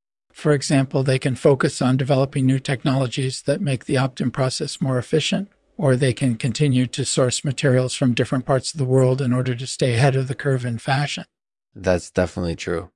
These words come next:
Speaker 2: It seems like tanneries have always been good at adapting to changing market conditions and reshaping their business strategies in order to stay afloat. In terms of future prospects for the industry, do you think there are any areas where tanneries can innovatively improve?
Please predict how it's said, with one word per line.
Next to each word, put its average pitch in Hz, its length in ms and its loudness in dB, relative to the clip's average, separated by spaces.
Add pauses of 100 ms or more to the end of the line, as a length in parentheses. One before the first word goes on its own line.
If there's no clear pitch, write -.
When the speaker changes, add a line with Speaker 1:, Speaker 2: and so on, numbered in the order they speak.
(100)
Speaker 2:
It 101 100 -2
seems 117 280 4
like 107 180 4
tanneries 104 480 6
have 90 100 -2
always 98 240 6
been 95 200 -2
good 95 180 4
at 92 140 4
adapting 95 580 2
to 90 160 -2
changing 87 400 -2
market 92 360 0
conditions 90 520 -2
and 85 140 -4
reshaping 92 560 2
their 87 120 2
business 87 360 0
strategies 87 680 0
in 87 100 -4
order 87 260 -2
to - 140 -20
stay 85 240 -2
afloat. 82 420 -2 (720)
In 98 160 -4
terms 90 260 2
of 85 100 0
future 95 300 0
prospects 85 520 0
for 87 120 -2
the 85 140 2
industry, 80 600 -2
do 101 120 2
you 107 40 6
think 113 240 2
there 107 180 6
are 101 160 6
any 101 320 4
areas 95 520 4
where 87 260 0
tanneries 92 540 2
can 87 160 -2
innovatively 87 680 2
improve? 90 520 2